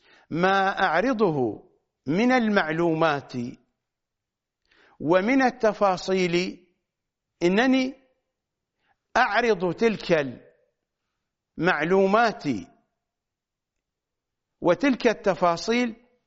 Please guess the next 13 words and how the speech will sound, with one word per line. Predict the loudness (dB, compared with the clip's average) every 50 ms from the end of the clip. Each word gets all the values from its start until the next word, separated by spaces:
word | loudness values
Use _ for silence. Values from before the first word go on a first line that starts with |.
| _ _ _ _ _ -6
بعد | 0 0 0 0 0 -2 -2 -2
فلترة | 0 0 0 0 0 0 -2 0 0 2 0 -2 -4 -6 -12 -14 -14 -16 -20 _ _ _ _ _ _ _ _ _ _ _ _ _ _ _ _ _ _ _ _ _ _ _ _ _ _ _
وبعد | -2 -2 0 2 0 0 -2 -2 0 2 2 2 2 0 -2 -6 -10 -18 -20 -20 _ _ _ _ _ _ _ _ -10
مراجعة | -4 0 2 2 2 2 2 0 0 0 0 0 2 0 -2 -2 0 0 0 2 0 -2 -6 -10 -14 _ _ _ _ _ _ _ _ _ _ _ _ _ _ _ _ _ _ _ _ _ _ -12
لكل | -8 -6 -6 -4 -2 -2 0 2 2
المصادر | 2 0 0 0 -2 -2 0 0 0 0 0 -2 0 0 0 0 0 -2 -4 -6 -4 -2
التي | -2 -2 0 0 -2 -2 -2 -6 -6
تحدثت | -2 -2 -2 -2 -2 -4 -2 -2 -4 -4 -2 -2 -4 -2 -2
عن | -2 -2 -2 -2
الموضوع. | -2 -2 -2 -2 -2 -2 -2 -4 -6 -8 -8 -8 -12 -18 -20 _ _ _ _ _ _ _ _ _ _ _ _ _ _ _ _ _ _ _ _ _ _ _ _ _ _ _ _ _ _ _ _ _ _ _ _ _ _ _ _ _ _ _ _ _ _ _ _ _ _ _ _ _ _ _ _ _ _ _ _ _ _ _ _ _ _ _ _
فماذا | -2 0 2 2 2 2 2 2 2 2 2
يعني | 2 0 0 0 0 -2 0 0 0 0
هذا؟ | 0 0 0 0 -2 -6 -12 -16 -16